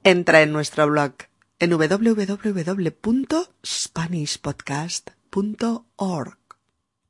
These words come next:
donde vamos a colgar un post con la receta de un delicioso mojito. Al menos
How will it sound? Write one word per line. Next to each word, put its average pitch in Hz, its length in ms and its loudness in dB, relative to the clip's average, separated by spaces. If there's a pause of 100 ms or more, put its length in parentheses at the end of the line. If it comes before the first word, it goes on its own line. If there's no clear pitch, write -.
(480)
donde 156 480 4
vamos 185 380 0
a 160 60 -2
colgar 139 460 -4
un 185 160 0
post 151 520 -6 (300)
con 165 280 2
la 143 120 2
receta 196 680 -2
de 165 220 6
un 208 240 4
delicioso 147 680 -2
mojito. - 600 -10 (1200)
Al 156 180 8
menos 247 520 0